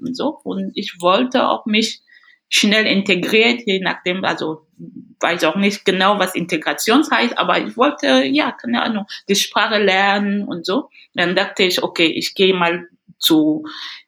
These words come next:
einer Gruppe, wo mehr Deutsche, also die diese Sprache beherrschen, haben wir Arbeitsgruppe gebildet.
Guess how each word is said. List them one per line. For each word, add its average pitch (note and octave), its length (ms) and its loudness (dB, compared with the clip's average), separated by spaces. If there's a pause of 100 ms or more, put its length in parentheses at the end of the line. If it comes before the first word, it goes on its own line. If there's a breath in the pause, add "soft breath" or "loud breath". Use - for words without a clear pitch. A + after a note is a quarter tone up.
(140)
einer D#3+ 540 -4
Gruppe, F#3 540 2
wo E3+ 200 2
mehr F#3+ 640 0 (880)
Deutsche, F#3 580 4
also E3+ 260 0
die D#3+ 200 -6
diese D#3+ 420 -4
Sprache G3+ 480 -2
beherrschen, D3+ 720 -4 (680)
haben E3 280 -4
wir D#3+ 380 2
Arbeitsgruppe E3+ 800 -2
gebildet. G3+ 640 0